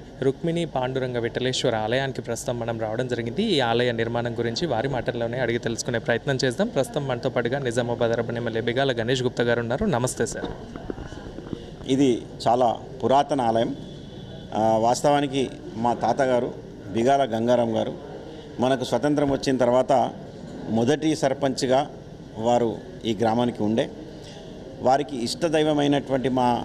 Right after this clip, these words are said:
Speaker 2: ఆ, ఇంటి దైవమేమో ధర్మపురి లక్ష్మీనరసింహస్వామి, కానీ ఇష్టదైవం పాండురంగ విఠలేశ్వర స్వామి, రుక్మిణీదేవి. మరి మాకు రైస్ మిల్ ఉండే, దానికి ఒక స్టోరీ కూడా ఉన్నది.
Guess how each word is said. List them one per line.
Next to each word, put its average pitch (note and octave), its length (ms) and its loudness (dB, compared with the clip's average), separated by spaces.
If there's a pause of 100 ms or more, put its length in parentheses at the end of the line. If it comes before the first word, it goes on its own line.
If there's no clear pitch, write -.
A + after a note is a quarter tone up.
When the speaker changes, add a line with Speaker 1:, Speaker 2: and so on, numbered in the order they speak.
(160)
Speaker 2:
ఆ, A2+ 280 6
ఇంటి C3 280 4
దైవమేమో D3+ 600 2 (140)
ధర్మపురి C#3+ 500 2
లక్ష్మీనరసింహస్వామి, A#2+ 840 0 (360)
కానీ D3+ 420 0 (200)
ఇష్టదైవం D#3+ 680 2 (720)
పాండురంగ D3 580 4 (220)
విఠలేశ్వర C3+ 520 2
స్వామి, A#2+ 300 2
రుక్మిణీదేవి. A#2 680 2 (480)
మరి A#2+ 340 2 (440)
మాకు B2 240 2
రైస్ A#2+ 240 4
మిల్ D3 140 4
ఉండే, A#2 260 2 (400)
దానికి C3 280 4
ఒక A#2+ 380 4
స్టోరీ D#3 340 4
కూడా C3+ 180 2
ఉన్నది. G2 260 -2